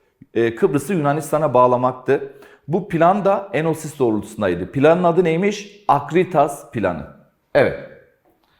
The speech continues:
Türkiye ile hangi devlet arasında peynir ve futbol diplomasisi gibi süreçler yaşanmıştır? Arkadaşlarım, kim arasında?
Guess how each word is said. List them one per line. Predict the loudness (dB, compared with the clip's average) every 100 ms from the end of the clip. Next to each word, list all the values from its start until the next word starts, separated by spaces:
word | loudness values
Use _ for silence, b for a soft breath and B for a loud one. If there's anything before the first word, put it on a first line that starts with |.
| _ _ _ _ _ _ _ _ _
Türkiye | 2 4 4 4 6 8
ile | 6
hangi | 6 4 4 4
devlet | 4 6 4 4
arasında | 4 2 0 0 0 2
peynir | 2 4 4 2
ve | 2
futbol | 0 2 2 2
diplomasisi | -2 0 0 -2 -6
gibi | -6 -6
süreçler | -2 -2 0 0 0
yaşanmıştır? | -2 -4 -6 -8 -14 -18 -20 _ _ b b b
Arkadaşlarım, | 0 2 4 2 2 -2 -2
kim | 2 6
arasında? | 6 4 0 4 6 6 2